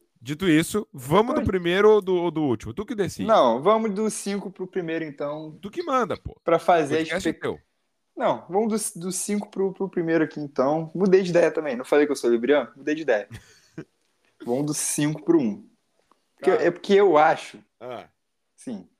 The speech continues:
Speaker 2: eu acho que vai dar mais discussão os jogadores do final do que o do início.
Speaker 1: Tá, então não,
Speaker 2: Entendeu?
Speaker 1: então, então vamos.
Speaker 2: Mas
Speaker 1: Então vamos, então vamos, então vamos do um pro, pro cinco, então.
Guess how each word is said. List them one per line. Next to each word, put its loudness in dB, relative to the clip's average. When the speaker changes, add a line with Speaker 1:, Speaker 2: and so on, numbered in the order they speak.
Speaker 2:
eu 0
acho 4
que -10
vai -4
dar -2
mais -6
discussão -10
os -6
jogadores -2
do 0
final -2
do -8
que -8
o -2
do 0
início. -8
Speaker 1:
Tá, -8
então -14
não, -6
Speaker 2:
Entendeu? -4
Speaker 1:
então, -10
então -10
vamos. 0
Speaker 2:
Mas 4
Speaker 1:
Então -6
vamos, 0
então -4
vamos, -4
então -8
vamos -8
do -4
um -10
pro, -8
pro -10
cinco, -16
então. -18